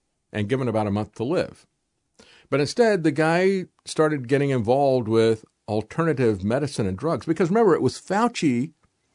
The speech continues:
who was in control of aids, right? That's where he first had his big conflicts with Kary Mullis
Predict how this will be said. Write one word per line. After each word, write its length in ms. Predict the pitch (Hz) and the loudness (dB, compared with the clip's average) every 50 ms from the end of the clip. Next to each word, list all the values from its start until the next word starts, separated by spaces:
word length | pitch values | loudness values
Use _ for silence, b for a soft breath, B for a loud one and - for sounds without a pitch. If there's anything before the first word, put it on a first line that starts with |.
| _ B B B B B B | _ B B B B B B
who 220 | 156 165 160 156 | 4 6 6 8
was 400 | 151 147 143 139 139 131 123 123 | 6 6 6 6 6 4 4 2
in 140 | 127 156 151 | 2 -2 0
control 560 | - 156 120 - 180 196 214 175 131 127 123 | 0 -2 -4 -2 0 2 2 4 4 6 4
of 80 | 110 113 | 4 4
aids, 520 | 165 196 107 - - - _ - - - _ _ _ _ _ - | 2 -2 -2 -6 -8 -18 _ -20 -20 -20 _ _ _ _ _ -12
right? 160 | - 98 - | -12 -6 -2
That's 340 | 143 160 175 - - - - | -2 -2 -2 -4 -12 0 2
where 140 | 202 185 | 4 4
he 80 | 175 175 | 4 2
first 400 | 170 - 202 202 202 - - - | 0 0 0 0 0 0 -4 -4
had 260 | - 175 175 175 170 | -4 -2 0 0 2
his 200 | 156 156 147 120 | 2 2 0 0
big 220 | 123 156 156 143 - | 0 0 0 0 -2
conflicts 500 | - 165 175 180 170 - 110 107 - - | -4 -2 -2 -2 -2 -4 -6 -6 -4 -8
with 100 | 110 - | -10 -4
Kary 200 | - 120 110 - | -2 -2 -2 -2
Mullis 320 | 117 160 190 151 - - | -4 -6 -6 -8 -12 -14